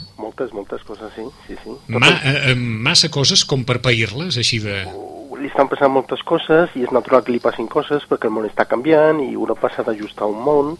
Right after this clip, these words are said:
Speaker 1: que està canviant i, per tant, vol dir que, que Europa ha d'estar fent coses i, i ha de passar crisis perquè aquest crisi serveixi una miqueta per millorar, canviar, millorar,
Speaker 2: Sí.
Speaker 1: adaptar-se a, a reptes futurs.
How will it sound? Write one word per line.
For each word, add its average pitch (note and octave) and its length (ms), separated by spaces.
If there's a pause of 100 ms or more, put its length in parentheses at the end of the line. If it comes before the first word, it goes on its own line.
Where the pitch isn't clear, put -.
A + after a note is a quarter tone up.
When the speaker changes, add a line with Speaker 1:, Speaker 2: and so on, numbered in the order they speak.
(340)
Speaker 1:
que - 100
està - 120
canviant D3 420
i, D3 60
per A#2 160
tant, A2 160
vol G#2 180
dir G2+ 140
que, B2 180 (380)
que - 80
Europa A2 280
ha A#2 40
d'estar A#2 320
fent A#2 200
coses G#2 460
i, G2 360
i F#2+ 60
ha G2+ 40
de A2 120
passar - 320
crisis C#3 420 (100)
perquè A#2+ 420 (360)
aquest - 220
crisi A#2 360
serveixi A#2 360
una A#2+ 160
miqueta A#2+ 400
per C#3+ 180 (300)
millorar, A#2+ 500 (420)
canviar, C#3 400
millorar, C3+ 480
Speaker 2:
Sí. - 120
Speaker 1:
adaptar-se D3 580 (400)
a, A#2+ 140 (180)
a - 180
reptes - 280
futurs. - 360